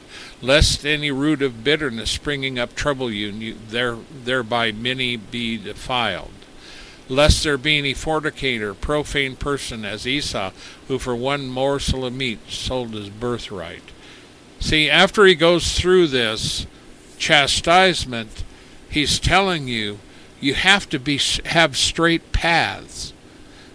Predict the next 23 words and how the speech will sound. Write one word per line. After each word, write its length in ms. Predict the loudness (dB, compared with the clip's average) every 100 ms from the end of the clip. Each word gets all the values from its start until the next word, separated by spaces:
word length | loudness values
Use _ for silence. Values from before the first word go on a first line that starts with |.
| -4
Walk 440 | 4 8 8 8
how 240 | 4 2 2
God 360 | 2 2 2
wants 420 | 0 0 0 -2
us 180 | -2 -4
to 100 | -4
walk 420 | 0 2 2 2
so 200 | -4 -4
you 240 | 0 0 0
can 280 | -2 -4 -2
be 200 | -2 -4
healed, 720 | -2 2 6 6 4 0 -8 -16 -20 -20 -20 -20 -20 -20 -6
and 220 | -2 -2
follow 360 | 4 8 8 6
peace 540 | 2 4 4 4 0
and 180 | -4 -4
holiness, 680 | 2 6 6 4 2 -2 -4
because 480 | -4 0 -2 -2 -8 -16 -20 -20 -20 -20 -20 -20 -20 -20 -18 -18 -20 0
otherwise 1000 | 6 8 10 8 8 6 4 -2 -6 -8 -8 -14 -20 -8
you 140 | -4 -2
could 220 | -2 4
be 140 | 4
defiled. 560 | 2 0 2 2 -2